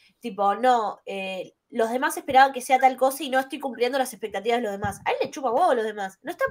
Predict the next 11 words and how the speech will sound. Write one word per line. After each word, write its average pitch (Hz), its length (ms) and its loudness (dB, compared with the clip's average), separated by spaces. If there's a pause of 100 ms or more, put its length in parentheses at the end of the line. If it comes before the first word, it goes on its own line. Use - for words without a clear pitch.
cumpliendo 330 360 -8
sus - 180 -12
propias 302 340 -6
expectativas. 202 720 -8
Y 349 80 -2
eso 508 180 0
me 302 120 -4
gusta, 349 360 0
porque 226 160 -4
no, 339 140 -4
no, 349 280 -8